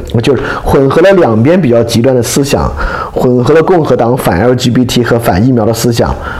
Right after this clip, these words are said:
混合了这个民主党这边的就是极端极左翼认为全世界的问题都是美国这样的这个思想。对，这个墨色乌鸦说得特别好，<laughs> 就应该他如果混合这两种，应该来中国，应该在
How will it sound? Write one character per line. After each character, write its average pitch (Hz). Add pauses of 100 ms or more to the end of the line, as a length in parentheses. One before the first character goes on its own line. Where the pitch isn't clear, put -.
(180)
混 120
合 151
了 165
这 147
个 143
民 135
主 156
党 101 (360)
这 113
边 107
的 95 (280)
就 -
是 101
极 131
端 180
极 151
左 165
翼 107 (360)
认 120
为 113
全 113
世 123
界 139
的 139
问 127
题 117
都 113
是 120
美 101
国 90
这 87
样 104
的 98
这 90
个 87
思 -
想。 - (540)
对， 160 (260)
这 180
个 165
墨 196
色 175
乌 165
鸦 175
说 175
得 160
特 165
别 143
好， 107
<laughs> 135
就 117
应 208
该 240 (320)
他 254
如 262
果 240 (420)
混 160
合 147
这 180
两 185
种， 156
应 151
该 175
来 151
中 180
国， 131
应 117
该 151
在 -